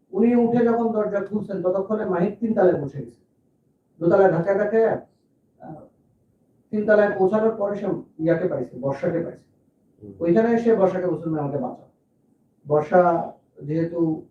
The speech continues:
Speaker 1: চাইছে যে জুবায়ের চলে যাক, সে আর কোনো হেল্প করে নাই, বলছে যে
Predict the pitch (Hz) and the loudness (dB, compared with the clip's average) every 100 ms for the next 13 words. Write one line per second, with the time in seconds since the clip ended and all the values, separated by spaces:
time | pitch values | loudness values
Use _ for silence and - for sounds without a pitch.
0 | - 170 170 185 170 165 156 151 143 - | -4 0 0 0 0 0 2 2 2 -4
1 | _ _ _ _ _ _ _ _ _ _ | _ _ _ _ _ _ _ _ _ _
2 | 196 202 180 165 - - _ _ _ _ | 0 4 4 4 0 -8 _ _ _ _
3 | _ 180 170 170 165 180 180 175 185 196 | _ -2 0 0 0 0 0 -2 -2 -2
4 | 151 139 143 127 123 | -4 -6 -8 -8 -8